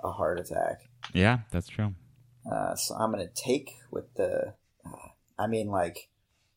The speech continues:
Speaker 1: this is the pawn that I forgot to R S V P to the Mardi Gras, but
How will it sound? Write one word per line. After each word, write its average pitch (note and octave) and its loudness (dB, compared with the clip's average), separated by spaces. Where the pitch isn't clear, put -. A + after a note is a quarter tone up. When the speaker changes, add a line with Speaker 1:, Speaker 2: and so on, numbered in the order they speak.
Speaker 1:
this F#2+ 2
is G2 -2
the G2 -2
pawn F#2+ 2
that F#2 6
I F2 6
forgot F2+ 4
to E2 0
R F#2 8
S F2+ 0
V F2+ -4
P F#2 -4
to F2+ -10
the F2+ -4
Mardi F2+ 0
Gras, E2 4
but - 0